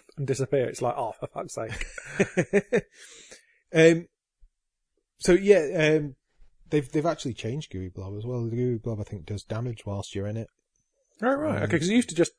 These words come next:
Speaker 1: kill you full off.
Speaker 2: No, no.
Speaker 1: If it spread onto you.
Speaker 2: It, it would,
Speaker 1: Oh,
Speaker 2: you, it would
Speaker 1: yeah.
Speaker 2: keep you alive under it, so you could actually
Speaker 1: Yes, that
Speaker 2: attack
Speaker 1: was
Speaker 2: it
Speaker 1: it,
Speaker 2: and
Speaker 1: yeah.
Speaker 2: release the monster,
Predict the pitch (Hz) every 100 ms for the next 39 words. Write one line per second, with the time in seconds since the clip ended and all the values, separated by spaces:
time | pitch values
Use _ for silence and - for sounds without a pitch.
0 | - 220 202 117 - 131 180 - _ _
1 | _ 131 151 190 196 175 90 202 - 269
2 | 311 294 294 131 117 151 - _ - 139
3 | 135 - 139 113 135 123 - - 220 285
4 | 277 196 233 285 285 262 170 120 135 123
5 | 135 143 123 135 113 104 - 113 117 165
6 | 202 220 208 190 - 143 135 - 104 151
7 | 135 107 107 - - 107 104 107 -